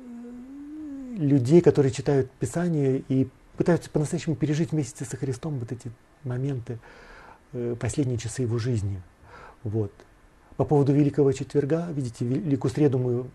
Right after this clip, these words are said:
многие из нас лишены возможности исповедоваться, хотя многие привыкли исповедоваться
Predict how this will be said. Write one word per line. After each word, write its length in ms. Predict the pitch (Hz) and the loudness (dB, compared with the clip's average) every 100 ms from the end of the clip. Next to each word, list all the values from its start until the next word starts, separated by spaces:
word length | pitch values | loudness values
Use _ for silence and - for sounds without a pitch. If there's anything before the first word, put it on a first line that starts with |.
| - - - | -20 -18 -4
многие 280 | 127 127 120 | -2 0 0
из 60 | |
нас 220 | 113 123 127 | -2 -4 -6
лишены 300 | 113 135 135 | -6 -4 -2
возможности 580 | 120 135 117 120 - | -2 -2 -2 -4 -4
исповедоваться, 560 | 123 135 135 165 139 - | -4 -4 -4 -2 -4 -6
хотя 320 | - 117 123 117 - - | -10 -10 -10 -12 -16 -6
многие 360 | 127 135 120 | -2 -2 -2
привыкли 420 | 117 123 123 120 113 | -4 -4 -6 -8 -10
исповедоваться 640 | - 120 143 135 120 | -10 -8 -8 -8 -10